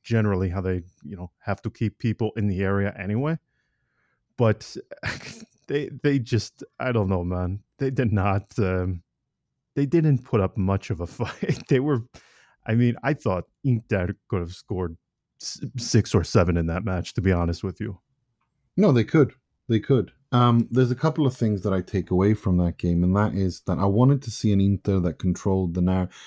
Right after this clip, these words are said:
Speaker 2: controlled the game, controlled the proceedings, controlled the midfield, dictated the tempo,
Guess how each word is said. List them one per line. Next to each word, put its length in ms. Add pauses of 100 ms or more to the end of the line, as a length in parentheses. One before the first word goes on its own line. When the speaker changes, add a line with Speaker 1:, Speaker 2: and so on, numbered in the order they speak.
(200)
Speaker 2:
controlled 600
the 60
game, 320
controlled 460
the 60
proceedings, 600
controlled 420
the 80
midfield, 540 (300)
dictated 480
the 60
tempo, 540